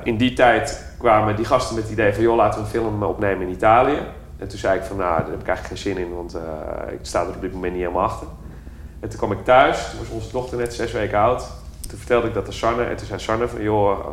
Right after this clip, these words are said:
ga dat gewoon doen, want dat is goed voor je, weet je, als je even weggaat." Toen ben ik met die mannen naar Italië gegaan. Eigenlijk zonder, eh, dat, we hadden geen plan. Zij gingen al op vakantie, dus ik kon mooi aanhaken en dan konden we daar wel gaan zien wat we gingen doen.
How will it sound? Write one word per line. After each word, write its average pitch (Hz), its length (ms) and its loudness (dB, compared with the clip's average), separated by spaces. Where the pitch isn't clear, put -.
ga - 160 0
dat 101 120 -2
gewoon 92 220 -4
doen, 98 260 2
want 92 120 -6
dat 98 80 -4
is - 60 -10
goed - 140 -8
voor 82 240 -6
je, 76 80 -8
weet 80 200 -10
je, - 40 -12
als 98 100 -10
je 104 60 -10
even - 160 -12
weggaat." - 320 -12
Toen 113 140 -2
ben 123 120 4
ik 123 100 2
met 123 80 4
die 120 100 2
mannen 135 220 4
naar 117 160 6
Italië 135 500 6
gegaan. 151 580 2
Eigenlijk 113 320 -2
zonder, 135 500 4
eh, 107 60 0
dat, 117 180 2
we 113 60 0
hadden 117 180 4
geen 135 220 2
plan. 123 300 4
Zij 127 220 4
gingen 123 180 0
al 117 80 2
op 110 120 -2
vakantie, 127 440 0
dus 104 140 -6
ik 107 120 -8
kon 110 140 -2
mooi 110 220 4
aanhaken 104 540 2
en 87 60 -2
dan 95 80 -4
konden 107 220 -2
we 98 60 0
daar 107 120 6
wel 104 100 4
gaan 104 140 -6
zien 104 160 -6
wat 95 140 -6
we - 60 -12
gingen 95 180 -8
doen. 131 240 -2